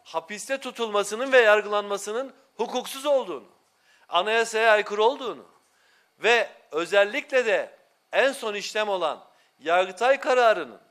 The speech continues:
meclise okutularak Can Atalay'ın milletvekilliğinin düşürülmesi işleminin yok hükmünde olduğunu,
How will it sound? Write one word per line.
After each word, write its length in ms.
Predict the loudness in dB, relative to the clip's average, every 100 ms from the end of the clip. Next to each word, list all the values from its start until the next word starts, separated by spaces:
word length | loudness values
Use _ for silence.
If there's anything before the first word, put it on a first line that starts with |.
| _ _ _ _
meclise 460 | -6 -6 -6 -6 -4
okutularak 840 | -4 -8 -2 0 2 2 -2 -20 _ _ _ _ _
Can 180 | -4 -2
Atalay'ın 460 | -2 -2 -2 -2
milletvekilliğinin 1000 | -4 -6 -4 -4 -6 -12 -12 -10 -10 -10 -12
düşürülmesi 680 | -18 -14 -10 -6 -6 -6 -8
işleminin 560 | -6 -6 -6 -8 -10 _ _ _ _
yok 240 | 2 2 2
hükmünde 440 | -6 -6 -6 -2
olduğunu, 480 | -2 -4 -10 -14